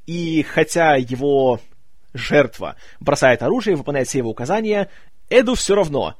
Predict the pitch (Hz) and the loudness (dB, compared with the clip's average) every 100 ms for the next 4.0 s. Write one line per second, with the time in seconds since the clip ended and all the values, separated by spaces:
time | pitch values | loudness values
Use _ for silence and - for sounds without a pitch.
0 | - - 196 254 262 208 220 175 202 - | -16 -10 -4 -2 0 2 4 4 2 0
1 | 208 165 156 147 147 135 139 247 233 220 | 2 2 2 2 2 2 0 0 0 2
2 | 220 - - 175 220 - - 190 208 - | 2 0 -2 2 2 0 -2 -2 0 4
3 | 143 131 151 180 247 220 196 190 180 | 4 2 -2 2 2 2 -2 0 -2